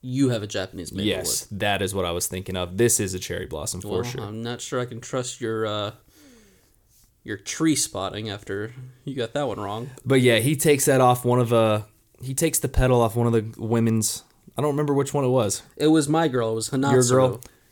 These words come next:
Speaker 2: takes it off her head.
Speaker 1: Yeah.
Speaker 2: And by God, would that have tickled my tummy if he did that to me, because the way he did that with those eyes, so beautiful. The other ones got jealous of this because it was so nice. They actually stuffed petals in their hair.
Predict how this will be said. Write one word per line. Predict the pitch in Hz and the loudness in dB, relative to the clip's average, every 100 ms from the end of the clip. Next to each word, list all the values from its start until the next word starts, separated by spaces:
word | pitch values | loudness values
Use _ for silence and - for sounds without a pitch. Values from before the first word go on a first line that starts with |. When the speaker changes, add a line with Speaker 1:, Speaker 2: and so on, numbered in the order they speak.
| _ - | _ -2
Speaker 2:
takes | 117 - | -2 0
it | 123 | 2
off | 113 110 | 2 2
her | 113 | -2
head. | 107 98 95 101 127 | 0 0 0 -4 -8
Speaker 1:
Yeah. | 123 120 107 | -4 -4 -4
Speaker 2:
And | 98 95 | -4 -2
by | 101 113 | 2 2
God, | 110 104 101 98 95 | 2 2 2 2 0
would | 95 | -2
that | 101 98 | 0 -2
have | - | -4
tickled | - 107 110 98 | -4 -4 -4 -4
my | 92 95 | -2 -2
tummy | - 92 90 | -4 -4 -4
if | 95 | -6
he | 95 | -6
did | 95 92 | -4 -4
that | 98 - | -4 -4
to | |
me, | 92 98 | -4 -2
because | 95 92 90 | -4 -6 -8
the | 92 | -4
way | 98 101 | 0 0
he | 104 | -2
did | 98 98 101 | -2 -2 0
that | 110 110 - - - - _ - | -2 -2 -8 -20 -20 -20 _ -12
with | - 98 | -8 -4
those | 98 98 | -2 -2
eyes, | 95 98 110 110 - _ _ _ _ _ _ _ _ | 0 0 0 -4 -10 _ _ _ _ _ _ _ _
so | - - 110 98 | -8 -2 0 0
beautiful. | 92 90 95 98 | -2 -4 -4 0
The | 120 | 4
other | 165 | 4
ones | 147 120 | 4 2
got | 113 | 0
jealous | 92 104 90 - | 0 -2 -2 -4
of | 65 | -8
this | - - | -12 -12
because | 95 - 95 | -12 -10 -8
it | 92 | -8
was | - | -6
so | - 101 | -4 -4
nice. | 98 - | -4 -2
They | 117 | 0
actually | 113 120 113 98 | 0 0 -2 0
stuffed | - 120 107 - - | 0 0 0 -4 -4
petals | 110 104 95 | -2 0 -2
in | - 101 | -2 -2
their | 107 95 | -2 -4
hair. | 98 95 | -6 -6